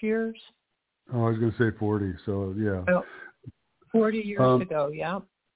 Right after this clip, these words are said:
Speaker 2: Yeah, and was, was it a miscarriage, or, or, um,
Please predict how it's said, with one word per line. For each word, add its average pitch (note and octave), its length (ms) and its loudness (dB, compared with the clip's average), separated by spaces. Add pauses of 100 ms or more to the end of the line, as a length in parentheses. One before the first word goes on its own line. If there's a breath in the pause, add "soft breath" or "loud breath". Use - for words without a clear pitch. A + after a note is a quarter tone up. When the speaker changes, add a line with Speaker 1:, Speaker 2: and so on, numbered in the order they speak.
(400)
Speaker 2:
Yeah, A#2 260 0 (140)
and B2+ 400 -2
was, C3+ 200 4 (420)
was B2+ 300 0
it A#2+ 240 0 (160)
a B2 40 -2
miscarriage, C3+ 600 2
or, A2 180 -2
or, G#2+ 580 0
um, G2+ 420 -4